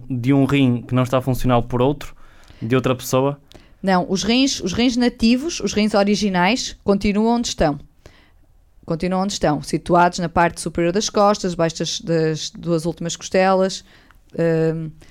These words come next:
Speaker 2: o rim transplantado, habitualmente, é colocado na fossa ilíaca, ou seja, na parte inferior da, do abdômen, da barriga, e na parte da frente da barriga.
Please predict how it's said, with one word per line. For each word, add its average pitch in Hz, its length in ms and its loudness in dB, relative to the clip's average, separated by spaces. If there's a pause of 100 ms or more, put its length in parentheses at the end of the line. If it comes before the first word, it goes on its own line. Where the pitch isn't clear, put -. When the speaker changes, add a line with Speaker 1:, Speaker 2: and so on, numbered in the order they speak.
(440)
Speaker 2:
o 190 280 4
rim 240 180 2
transplantado, 233 600 2
habitualmente, 196 680 0
é 208 100 2
colocado 208 600 2
na 208 120 0
fossa 220 340 0
ilíaca, 180 600 2
ou - 60 -6
seja, 180 340 0
na 185 80 -2
parte 175 320 2
inferior 190 680 2 (480)
da, 190 380 4 (260)
do 190 160 2
abdômen, 175 500 2 (220)
da 165 100 0
barriga, 170 380 2
e 175 80 2
na 190 100 2
parte 196 300 2
da 214 80 2
frente 202 340 0
da 208 80 -2
barriga. 185 480 0